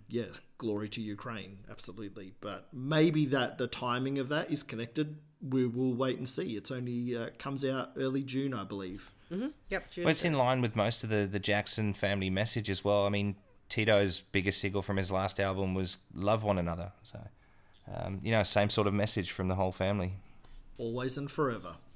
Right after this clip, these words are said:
Speaker 2: Great. So yes, definitely check that out, and we'll look forward to hearing the full song.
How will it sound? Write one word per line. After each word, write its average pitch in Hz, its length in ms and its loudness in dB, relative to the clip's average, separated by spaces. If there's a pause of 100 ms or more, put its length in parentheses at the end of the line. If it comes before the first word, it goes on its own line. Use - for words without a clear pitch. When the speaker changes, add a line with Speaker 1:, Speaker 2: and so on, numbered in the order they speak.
(720)
Speaker 2:
Great. 143 420 -4
So 185 260 4
yes, 180 340 2
definitely 226 260 -2
check 226 240 -6
that 254 220 4
out, 170 600 4 (100)
and 170 720 0 (160)
we'll 156 300 -2
look 156 140 -4
forward 165 240 0
to 165 40 -6
hearing 160 280 -2
the 160 80 -4
full 156 200 -4
song. 156 520 0